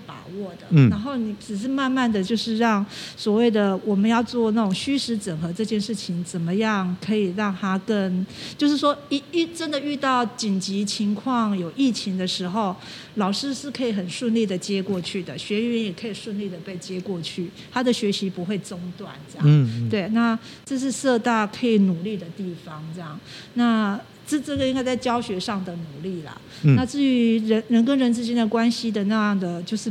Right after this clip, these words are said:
Speaker 1: 本来，对，都会生活就已经是够原子化，够，对，够断裂的。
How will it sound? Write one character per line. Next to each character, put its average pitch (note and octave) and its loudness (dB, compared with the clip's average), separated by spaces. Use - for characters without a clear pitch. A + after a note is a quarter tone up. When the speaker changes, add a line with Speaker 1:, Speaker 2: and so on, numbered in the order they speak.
Speaker 1:
本 F#3+ -2
来， F3+ -2
对， A3 4
都 C#4+ -2
会 D#4 -2
生 C4+ 0
活 A#3 -2
就 A#3 -2
已 F3+ -2
经 G#3+ -2
是 A#3+ -6
够 A3 -4
原 F#3 -2
子 D3+ -8
化， F3+ -6
够， F#3 -2
对， F#3+ -2
够 G#3+ 0
断 G3 0
裂 F#3+ 2
的。 E3 -12